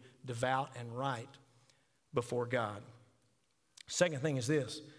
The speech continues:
Verses twenty-five through twenty-seven, three times the Holy Spirit is mentioned. So you will live, Simeon lived in the fullness of the Holy Spirit, in, in being directed by the Holy Spirit. It says in these three verses, the Holy Spirit was upon him.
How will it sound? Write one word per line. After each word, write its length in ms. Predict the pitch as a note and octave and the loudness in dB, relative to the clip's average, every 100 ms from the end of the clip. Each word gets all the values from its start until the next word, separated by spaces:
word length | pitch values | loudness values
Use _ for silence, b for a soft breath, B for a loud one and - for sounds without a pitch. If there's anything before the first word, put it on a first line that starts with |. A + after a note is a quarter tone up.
| B B B | B B B
Verses 320 | - D#3+ D#3 C#3+ | 4 4 4 0
twenty-five 540 | F3 E3 C#3+ D#3 C#3+ | 2 2 4 2 2
through 160 | D#3 C#3+ | 0 2
twenty-seven, 640 | E3 D3+ C#3 D#3 C3+ C3 | 2 2 4 4 4 0
three 260 | D3+ F3 | 2 2
times 300 | E3+ F3 D3 | 2 2 2
the 100 | C3+ | 2
Holy 240 | C3 C#3+ C3+ | 2 2 2
Spirit 340 | - D3+ C#3 | 2 2 2
is 120 | A#2+ | 0
mentioned. 400 | B2+ C3+ A#2+ A#2 B B B B | 0 -2 -2 -8 B B B B
So 300 | - F3 D#3+ | 6 6 8
you 180 | E3+ F#3 | 6 6
will 220 | D#3 C#3+ | 6 6
live, 440 | D#3 A3+ E3 C#3+ - - | 6 6 6 4 0 -4
Simeon 480 | - A3 A3+ F3 D3+ | 2 6 6 6 6
lived 280 | E3+ G3+ D#3+ | 6 6 4
in 80 | |
the 60 | C#3+ | 2
fullness 340 | D3 D3+ D3 | 2 2 2
of 80 | C#3+ | 0
the 60 | C#3 | 2
Holy 180 | D3 C3+ | 2 2
Spirit, 400 | - F3+ C#3 - - - _ _ _ _ | -2 -4 -4 -8 -20 -20 _ _ _ _
in, 180 | D#3 D3 | 0 0
in 280 | D#3 C#3+ D3 C#3+ | 2 2 2 2
being 220 | C#3+ C#3 | 2 4
directed 340 | C#3 D3 D3 | 4 2 2
by 120 | C#3+ C#3 | 2 4
the 80 | |
Holy 240 | C3+ D3 C#3+ | 4 2 2
Spirit. 420 | - E3+ C#3+ B B B B B | 2 2 0 B B B B B
It 140 | C#3+ | 0
says 420 | - E3+ E3 D#3+ - | 6 8 8 6 2
in 200 | D#3 D3 | 2 4
these 180 | D#3+ | 2
three 160 | - E3 | 2 2
verses, 340 | D#3+ D#3 D3+ | 4 4 2
the 120 | B2 B2 | 2 4
Holy 200 | D3 D#3 | 4 4
Spirit 260 | - F3 | 2 2
was 140 | F3+ G3 | 2 0
upon 280 | D#3 C3 | 2 2
him. 120 | C#3+ | 0